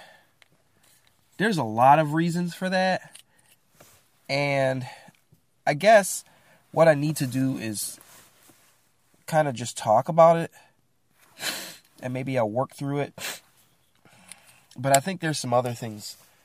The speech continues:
that need to be worked out as well. So it's just like this big ball of vague. I know for a fact that this morning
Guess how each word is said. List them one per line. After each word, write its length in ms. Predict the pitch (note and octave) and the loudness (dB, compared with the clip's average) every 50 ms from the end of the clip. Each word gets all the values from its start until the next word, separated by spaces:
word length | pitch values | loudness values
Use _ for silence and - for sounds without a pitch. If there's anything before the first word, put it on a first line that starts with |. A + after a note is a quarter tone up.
| _ _ _ - | _ _ _ -12
that 140 | B2 A#2 G#2+ | -12 -10 -10
need 180 | A2 A#2+ G#2+ - | -8 -10 -10 -8
to 280 | - A2 G#2 G2+ G2+ G2 | -8 -6 -6 -6 -6 -8
be 80 | A2+ | -10
worked 340 | A2+ G#2 A2+ A2+ A2+ G#2+ - | -10 -8 -6 -8 -8 -6 -2
out 160 | A#2 G#2 G#2 | -2 0 0
as 160 | G#2 F#2+ F2+ G#2+ | -2 -6 -8 -6
well. 380 | G#2 G#2+ G#2+ G#2 G2 F#2+ - _ - - - - - - - _ _ _ - _ _ - _ _ | -2 -2 -2 -2 -4 -8 -14 _ -14 -12 -10 -10 -10 -12 -18 _ _ _ -20 _ _ -20 _ _
So 160 | - - D#3 E3 | -12 -8 -6 -4
it's 120 | D3+ - | -4 -4
just 160 | F#3+ F#3+ - | -4 -2 2
like 140 | A3 G#3+ - | 0 0 0
this 140 | F#3+ E3 B2 | 0 -6 -4
big 260 | A2+ D3+ D#3 C3+ A#2+ | -2 -2 -2 0 4
ball 260 | B2 B2 B2+ B2+ B2+ | 6 8 8 6 6
of 100 | A#2+ G2+ | 2 -4
vague. 460 | G2 G2 A2+ A2+ A2 G#2+ G2+ F#2+ - - - _ - - - - - - - _ _ _ _ _ _ _ _ _ _ _ _ _ _ _ _ _ _ _ _ _ _ _ _ _ _ _ - - - - - - | -8 -8 -8 -6 -6 -8 -10 -14 -16 -20 -20 _ -12 -10 -8 -8 -10 -12 -16 _ _ _ _ _ _ _ _ _ _ _ _ _ _ _ _ _ _ _ _ _ _ _ _ _ _ _ -20 -20 -20 -20 -16 -8
I 100 | - C3+ | -6 -4
know 280 | C3+ D3+ D#3+ F#3 G3 F3+ | 0 2 2 2 0 0
for 160 | - - E3+ | -4 -4 -4
a 40 | D3 | -4
fact 420 | - - D3+ C#3 C3+ B2+ B2 - _ - - | -2 2 4 6 6 6 4 0 _ -14 -10
that 300 | A#2 A#2+ A2+ A2 - - - - - - - _ _ - | -8 -6 -6 -6 -6 -8 -16 -20 -20 -20 -20 _ _ -18
this 180 | - B2 - D3 | -16 -14 -10 -6
morning 520 | C#3+ D3+ D#3 D#3+ E3 D#3+ D#3 D#3 D#3 | -2 0 0 0 0 -2 -6 -6 -10